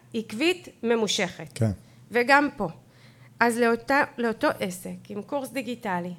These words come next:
Speaker 1: נתתי את הדוגמה של, אה, קורס דיג-, אה, אה, אפייה ללא גלוטן. שתשמע, זה תחום שיש לו המון המון ביקוש. היום יש כל כך הרבה אנשים שמאובחנים עם צליאק, זה כבר לא, אתה יודע, כשאני הייתי, אה,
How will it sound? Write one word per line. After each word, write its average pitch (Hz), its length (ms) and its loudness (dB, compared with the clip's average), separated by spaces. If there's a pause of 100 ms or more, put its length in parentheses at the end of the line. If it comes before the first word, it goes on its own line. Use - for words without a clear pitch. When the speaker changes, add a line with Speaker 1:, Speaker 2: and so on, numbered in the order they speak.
Speaker 1:
נתתי 233 280 -6
את 254 80 -6
הדוגמה 214 420 -4
של, 214 300 -8
אה, 196 80 -6
קורס 220 240 -10
דיג-, 208 260 -12
אה, 208 120 -4 (100)
אה, 202 220 -6
אפייה 208 280 -6
ללא 208 180 -4
גלוטן. 190 420 -8 (880)
שתשמע, 254 520 -4
זה 214 100 -6
תחום 302 360 -4 (800)
שיש 208 380 -2
לו 240 60 0
המון 240 440 0
המון 220 260 -2
ביקוש. 185 340 -6 (580)
היום 269 500 4 (640)
יש 262 220 2
כל 254 200 2
כך 285 200 2
הרבה 269 220 2
אנשים 262 260 0
שמאובחנים 240 640 0
עם 240 140 2
צליאק, 247 420 0
זה 214 80 0
כבר 220 220 -2
לא, 285 80 2
אתה 254 100 -6
יודע, 269 120 0
כשאני 208 300 -2
הייתי, 254 360 -2
אה, 202 60 0